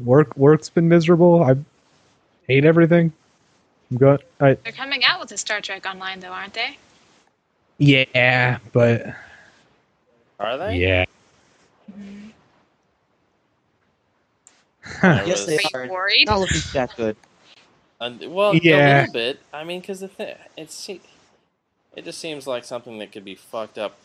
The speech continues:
Speaker 3: quite a bit.
Speaker 2: <clears throat> Star Wars Galaxies.
Speaker 3: <laughs> What?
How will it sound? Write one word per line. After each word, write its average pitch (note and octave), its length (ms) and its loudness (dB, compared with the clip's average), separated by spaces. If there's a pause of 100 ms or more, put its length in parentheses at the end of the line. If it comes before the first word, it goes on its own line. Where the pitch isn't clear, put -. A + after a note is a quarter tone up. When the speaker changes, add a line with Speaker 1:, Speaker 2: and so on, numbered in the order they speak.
(120)
Speaker 3:
quite G#2+ 240 -6
a F#2 60 -12
bit. F2 340 -12 (1000)
Speaker 2:
<clears throat> A#3+ 460 -10
Star - 440 -10
Wars - 180 -18
Galaxies. - 600 -20 (1040)
Speaker 3:
<laughs> - 60 -12 (1080)
What? C3 280 -8